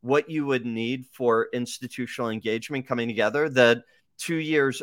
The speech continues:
earlier we didn't see. Um, but what's interesting is, um, it, it, it, it kind of, the, the bull market in seventeen with the I C O boom, um, it, it led to a wave of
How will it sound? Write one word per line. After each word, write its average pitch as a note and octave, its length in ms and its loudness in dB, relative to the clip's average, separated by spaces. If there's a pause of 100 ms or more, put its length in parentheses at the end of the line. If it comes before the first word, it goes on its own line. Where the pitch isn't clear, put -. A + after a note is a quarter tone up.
earlier C3+ 420 -2
we B2+ 140 -2
didn't B2 460 -2
see. G2+ 540 -6 (440)
Um, A2+ 600 4 (440)
but C#3 380 4 (180)
what's D3 360 2
interesting F3+ 680 -4
is, A#2 440 -2
um, A#2 540 2 (100)
it, D3 240 2
it, D#3+ 220 -4 (640)
it, F3+ 200 2
it F3+ 140 -2
kind G#3 300 0
of, E3 240 2 (200)
the, D3+ 240 6
the D3+ 80 2
bull D#3 280 2
market C#3 400 -2
in B2+ 120 -4
seventeen B2+ 600 -4
with C3 120 -6
the A2+ 100 0
I G#2+ 100 2
C A#2 260 -4
O A#2 80 2
boom, E3 340 -2 (540)
um, B2+ 560 8
it, C#3+ 560 4
it D3 300 -2 (100)
led D#3 580 -2 (140)
to D3+ 560 -2
a B2 80 0
wave C#3+ 460 -4
of C#3 280 -4